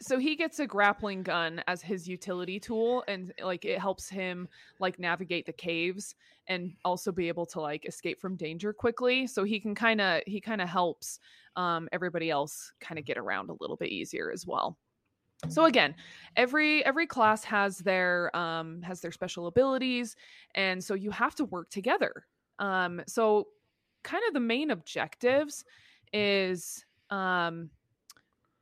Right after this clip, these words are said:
so it, it's kind of fun because you can pick different missions to go and do, and depending on what objective you want. So some of 'em, like, if you're just needing to mine specific minerals,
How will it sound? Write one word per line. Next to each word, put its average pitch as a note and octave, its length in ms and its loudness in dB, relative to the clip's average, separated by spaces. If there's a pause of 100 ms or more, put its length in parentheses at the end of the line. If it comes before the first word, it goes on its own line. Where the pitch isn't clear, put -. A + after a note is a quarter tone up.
(160)
so G#3+ 480 4
it, - 180 4
it's B3 120 -2
kind D#4+ 180 0
of - 80 0
fun A3+ 220 2
because G3 460 -2
you A3 80 -4
can G#3+ 200 -6
pick - 520 0 (640)
different G#3+ 340 -2
missions A3 720 -4 (520)
to G3 240 -6
go F#3 260 2
and F3+ 240 -6
do, G#3+ 340 0 (680)
and G3+ 400 2
depending A3 340 -2
on F#3+ 200 -2
what F#3 300 0
objective E3 520 -8
you D#3 140 -8
want. C#2 460 -10
So G3 520 2 (240)
some C4+ 260 0
of B3+ 140 2
'em, A3+ 220 2
like, G3 180 -2
if G3 120 -4
you're G3+ 100 0
just G#3+ 220 -6
needing G3 320 -4
to G3 140 -6
mine E3+ 480 -4
specific - 640 -8
minerals, G#3+ 680 0